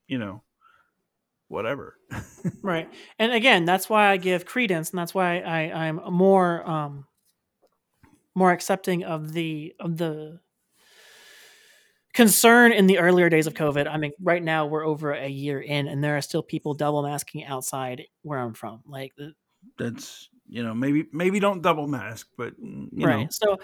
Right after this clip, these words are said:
Speaker 2: I, I, I,
Speaker 1: Mm.
Speaker 2: so for the first, I will say six months, um, the biologist in me says we knew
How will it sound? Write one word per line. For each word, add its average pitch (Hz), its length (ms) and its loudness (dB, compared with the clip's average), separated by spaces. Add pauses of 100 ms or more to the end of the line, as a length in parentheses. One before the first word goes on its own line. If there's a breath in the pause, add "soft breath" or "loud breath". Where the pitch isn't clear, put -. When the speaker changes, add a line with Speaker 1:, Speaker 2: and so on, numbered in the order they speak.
(200 loud breath)
Speaker 2:
I, 226 380 4
I, 226 80 2
I, 208 40 2
Speaker 1:
Mm. - 260 -8
Speaker 2:
so 214 160 -4
for 220 100 -8
the 214 100 4
first, - 440 2 (280 soft breath)
I 240 140 12
will 277 140 10
say 247 180 6
six - 320 -4
months, 202 420 0
um, 175 460 -2
the 175 140 0
biologist 175 420 4
in 180 60 -2
me 175 80 0
says 165 280 -4
we 165 120 0
knew 160 260 2